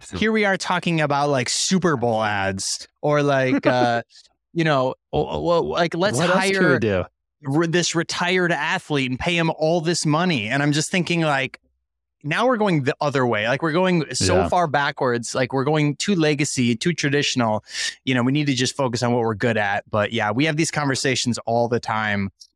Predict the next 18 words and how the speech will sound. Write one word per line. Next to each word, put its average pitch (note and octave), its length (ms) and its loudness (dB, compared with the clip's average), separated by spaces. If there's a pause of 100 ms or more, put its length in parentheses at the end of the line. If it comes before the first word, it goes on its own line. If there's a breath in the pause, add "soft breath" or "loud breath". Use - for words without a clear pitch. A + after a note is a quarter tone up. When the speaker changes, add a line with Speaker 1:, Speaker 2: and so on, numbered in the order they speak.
(160)
Speaker 1:
about, A2+ 420 0
like, A#2 280 -2
"Well, F#3 180 2
let's G3+ 200 0
just - 180 -2
get G#3 140 -4
this F3+ 180 -2
country G3+ 500 0
star." C3+ 640 0 (400)
And D3 120 0
then D3+ 120 0
I'm C#3+ 140 0
like, C#3 260 0
"And C3+ 160 0
then C#3 180 2
what?" G#2+ 280 0 (720)
"Well, F3 680 0 (120)
then F3 920 0